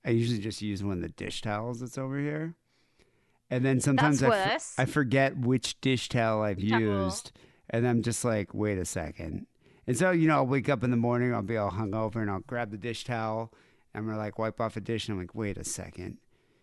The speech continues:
Speaker 1: Is this t-, dish towel the cum towel?" I need to pick a towel that I use
Speaker 2: You
Speaker 1: specifically
Speaker 2: do.
Speaker 1: for that
Speaker 2: Be-
Speaker 1: purpose.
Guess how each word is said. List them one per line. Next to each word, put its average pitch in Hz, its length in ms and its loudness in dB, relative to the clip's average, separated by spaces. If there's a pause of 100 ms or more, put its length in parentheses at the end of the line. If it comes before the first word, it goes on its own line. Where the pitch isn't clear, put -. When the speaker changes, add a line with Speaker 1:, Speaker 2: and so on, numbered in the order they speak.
(300)
Speaker 1:
Is 123 120 -16
this 139 160 -4
t-, 156 180 -4 (160)
dish 131 260 -2
towel 113 320 0
the 101 120 -8
cum 135 340 -2
towel?" 170 540 0 (560)
I 147 120 6
need 214 160 6
to 214 80 2
pick 151 420 2
a 123 280 2
towel 107 720 -2
that 110 80 -2
I 107 40 0
use 110 320 2
Speaker 2:
You 226 120 -8
Speaker 1:
specifically 123 440 2
Speaker 2:
do. 90 60 -4
Speaker 1:
for 110 100 0
that 98 200 -2
Speaker 2:
Be- - 40 -16
Speaker 1:
purpose. 98 580 -6